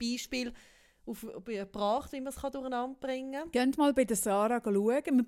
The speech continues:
Speaker 2: Wir tun-, posten es auch noch auf unserem grossen
Speaker 1: Ja.
Speaker 2: Account, auf unserem wirklich grossen
Speaker 1: Ja.
Speaker 2: Account, wo wir gestern wirklich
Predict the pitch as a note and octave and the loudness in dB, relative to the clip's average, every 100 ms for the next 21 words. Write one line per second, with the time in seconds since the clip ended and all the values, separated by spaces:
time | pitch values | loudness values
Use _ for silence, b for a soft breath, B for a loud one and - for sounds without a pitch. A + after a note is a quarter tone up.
0 | - C#4 - - C4 C#4 C4+ - A3+ A#3 | 2 0 0 6 6 6 0 0 2 4
1 | B3+ A#3 A3+ G#3+ F#3+ G3+ A3 C4 - C#4 | 2 2 2 2 2 2 2 2 2 2
2 | - C4+ C4+ E4+ G#3 A3 A3 G#3 F#3+ B | 2 0 0 -4 -10 -8 -4 -4 -4 B
3 | B B B C4+ D4+ - A#3 - A3+ G#3+ | B B B 0 0 -2 -4 0 4 6
4 | C4 G#3 C#4 C4+ G3+ A3 A3 C4 A3+ G#3+ | 4 2 0 0 2 0 2 0 2 0
5 | F#3+ A3 C4 - - F#4 F#4+ - B B | 2 4 4 2 -2 -2 -2 -6 B B
6 | B B B G3 C#4+ C#4+ E4 | B B B 0 0 0 -4